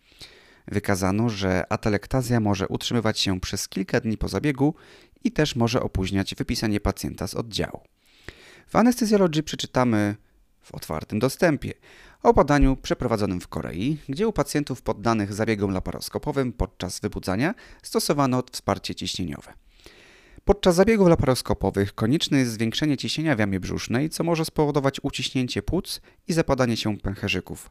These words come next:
a także niekorzystne zmiany hemodynamiczne. W badaniu zgromadzono dziewięćdziesięciu siedmiu pacjentów zaplanowanych do zabiegów laparoskopowej kolektomii oraz laparoskopowej prostatektomii.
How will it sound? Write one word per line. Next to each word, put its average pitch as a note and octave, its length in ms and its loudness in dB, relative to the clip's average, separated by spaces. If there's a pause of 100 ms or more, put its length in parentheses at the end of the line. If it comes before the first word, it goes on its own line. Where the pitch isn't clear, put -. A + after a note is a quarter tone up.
(200)
a - 80 -6
także A2 280 0
niekorzystne G#2+ 580 -2
zmiany G2 360 0 (280)
hemodynamiczne. G2+ 880 0 (760)
W B2 80 -2
badaniu A3+ 340 8
zgromadzono D#3+ 500 6
dziewięćdziesięciu A#2 640 0
siedmiu G2 260 -2
pacjentów - 760 -2
zaplanowanych C#3 640 4
do G2 180 4
zabiegów G#2+ 460 2
laparoskopowej A#2 800 0
kolektomii F2+ 680 -2 (380)
oraz F#3 300 8
laparoskopowej C#3 800 4
prostatektomii. - 920 -4